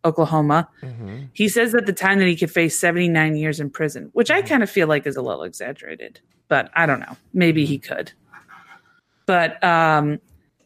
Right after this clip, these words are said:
Speaker 1: he, so his, his exotic park is called the Greater Wynnewood Exotic Park, or G W Zoo for
Speaker 2: Mm-hmm.
Speaker 1: short.
Speaker 2: Yeah.
Speaker 1: And it's located in Wynnewood, Oklahoma. Now, in the beginning, he says that he has eight hun-,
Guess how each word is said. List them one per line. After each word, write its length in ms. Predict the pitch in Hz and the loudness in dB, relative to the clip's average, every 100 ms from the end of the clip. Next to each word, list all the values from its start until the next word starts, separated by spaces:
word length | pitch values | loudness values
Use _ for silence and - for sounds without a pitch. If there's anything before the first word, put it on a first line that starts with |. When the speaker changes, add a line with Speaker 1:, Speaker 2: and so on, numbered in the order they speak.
| _ | _
Speaker 1:
he, 560 | - - 247 269 294 - _ _ _ | -8 0 2 2 0 -6 _ _ _
so 300 | - 233 202 | -4 0 2
his, 360 | 180 269 269 - | 2 0 0 -6
his 300 | 180 254 302 | -2 0 2
exotic 440 | 294 202 185 170 - | 0 2 2 0 0
park 300 | 170 160 - | 0 0 -2
is 140 | 170 | -6
called 340 | - 175 165 170 | 0 2 2 0
the 80 | |
Greater 680 | 160 190 185 226 247 254 240 196 | 0 2 2 2 2 0 -2 -6
Wynnewood 640 | 180 208 202 190 180 180 | 0 2 2 2 2 0
Exotic 560 | - 156 160 165 175 - | -2 -4 0 0 0 -4
Park, 440 | 156 143 156 - | -2 0 -2 -6
or 180 | 196 160 | -4 -4
G 240 | 156 - 175 | -4 -8 -2
W 360 | 180 180 208 | 0 2 2
Zoo 480 | 196 160 147 147 175 _ - | 0 0 2 2 -2 _ -6
for 100 | 165 | -6
Speaker 2:
Mm-hmm. 80 | |
Speaker 1:
short. 360 | 131 147 156 - _ | -2 0 -2 -4 _
Speaker 2:
Yeah. 200 | - 143 156 _ _ _ - | -20 -20 -20 _ _ _ -4
Speaker 1:
And 100 | 175 | 0
it's 160 | 170 160 | 0 0
located 480 | 175 180 185 180 170 | -2 0 0 0 0
in 220 | 165 160 | 0 2
Wynnewood, 520 | 160 202 208 196 185 - | 2 2 4 4 2 2
Oklahoma. 680 | 165 165 160 156 147 143 147 _ _ _ _ _ - | -2 0 0 0 2 0 -2 _ _ _ _ _ -2
Now, 380 | 202 190 185 - - | 2 2 0 -2 0
in 160 | 220 | 2
the 60 | 226 | 2
beginning, 480 | 196 190 311 392 339 | 2 0 0 2 2
he 160 | 226 196 | 2 0
says 300 | - 170 170 | 2 0 0
that 120 | 175 | -4
he 200 | - 190 | -4 -2
has 220 | 170 165 | 0 0
eight 180 | 185 208 | -2 -2
hun-, 260 | 196 226 | -2 -2